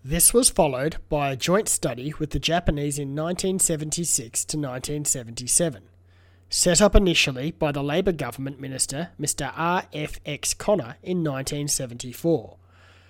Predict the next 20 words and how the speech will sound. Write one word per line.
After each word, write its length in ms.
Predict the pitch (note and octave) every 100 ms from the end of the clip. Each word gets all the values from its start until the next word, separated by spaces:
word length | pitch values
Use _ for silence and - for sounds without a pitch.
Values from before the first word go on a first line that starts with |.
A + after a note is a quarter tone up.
| _
and 160 | E3 D#3
to 80 |
be 140 | D3+ D#3
done 360 | D#3 C#3+ F3 G3
under 220 | E3+ G3+
the 80 | G#3
control 600 | A3 G#3 - D3 C3 C#3+
of 120 | C#3
his 200 | B2 E3+
department, 760 | - - E3 C#3 - - - - - - - - -
but 120 | D#3
not 200 | D3+ E3+
started 520 | - - F#3+ G#3 D3+ C#3
until 400 | D3 C#3 D#3 D#3
after 320 | D#3+ F3+ -
the 120 | D#3
dismissal 640 | D3 D3 - A3+ - B2+ C3+
of 140 | D#3
that 240 | D3+ A#2+ -
government. 560 | D#3 D3+ A2 - -